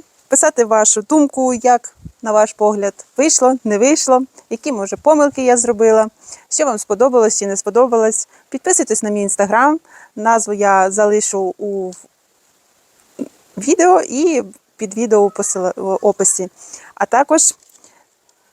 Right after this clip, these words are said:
якщо ви будете слідкувати за мною в Instagram, то ви будете знати, е, наперед все, що відбувається тут у мене на ділянці.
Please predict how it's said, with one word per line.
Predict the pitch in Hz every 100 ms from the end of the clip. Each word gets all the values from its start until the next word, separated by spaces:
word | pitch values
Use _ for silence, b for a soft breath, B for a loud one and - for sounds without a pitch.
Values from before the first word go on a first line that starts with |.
| _ 226
якщо | 220 254
ви | 226
будете | 196 214 208 202 -
слідкувати | - 220 - 214 208
за | 202
мною | 202 202
в | 190
Instagram, | 185 208 233 415
то | - 214
ви | 240
будете | 233 226 214
знати, | 214 214 214 202 196 190 190 B B B -
е, | 180 180
наперед | 196 - 240 208 190
все, | - 220
що | 214
відбувається | 190 180 226 247 240 - 233
тут | 254 262
у | 233
мене | 233 240 233
на | 233
ділянці. | 202 220 202 196 -